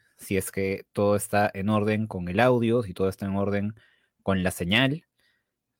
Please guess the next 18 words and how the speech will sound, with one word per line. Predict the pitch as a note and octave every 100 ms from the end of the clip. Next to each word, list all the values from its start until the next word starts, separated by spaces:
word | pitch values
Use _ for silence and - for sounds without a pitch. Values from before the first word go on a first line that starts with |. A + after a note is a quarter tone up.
| -
¿no? | F2+ G#2 A#2 - _ _ _
Para | - F2
que | F2+ F2
también | - E2+ F#2 C#3 D#3 D3
nos | G2+ F2+
puedan | G#2+ G#2+ G#2+
ir | A2 A2 A2
dando | G#2+ G#2 G#2 A2
sus | - B2 B2
primeras | G2+ G#2 G#2+
impresiones | G#2+ F#2 F#2+ G2+ G2+ G#2 - -
sobre | - G2+ F#2
lo | F#2
que | G2+
ha |
sido | - G2+
esta | G2+ - G2+ G2+
victoria, | F#2 - A2 G#2 G#2 G#2